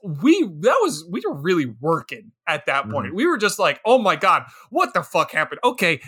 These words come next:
Speaker 1: this happens, and then he's over here, and he's doing this, but we don't need to talk about him for another ten minutes, so let's quickly pan over here." And it's just like, <laughs> it was so,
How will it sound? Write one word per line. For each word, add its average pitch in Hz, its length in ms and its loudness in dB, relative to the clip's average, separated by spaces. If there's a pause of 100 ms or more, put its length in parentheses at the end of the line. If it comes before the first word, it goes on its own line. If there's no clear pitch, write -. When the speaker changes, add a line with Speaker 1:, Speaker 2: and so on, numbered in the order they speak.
(140)
Speaker 1:
this 208 320 2
happens, 165 500 -2
and 185 100 0
then 214 140 0
he's 262 380 0
over 160 300 2
here, 285 360 4
and 175 100 -4
he's 466 240 -8
doing 196 280 0
this, 165 200 0 (220)
but 175 160 0 (320)
we 302 140 0
don't 466 260 4
need 320 140 -8
to 320 60 -16
talk 233 220 4
about 185 220 0
him 214 180 0
for 170 140 0
another 160 220 0
ten 190 280 -4
minutes, 139 280 -8
so 175 80 -6
let's 453 160 0
quickly 453 280 0
pan 233 300 0
over 185 160 0 (140)
here." 208 180 -8
And 151 100 -8
it's - 200 -12
just 370 160 -16 (100)
like, - 640 -14 (240)
<laughs> - 380 -18
it 269 80 -6
was 262 200 0
so, 311 320 0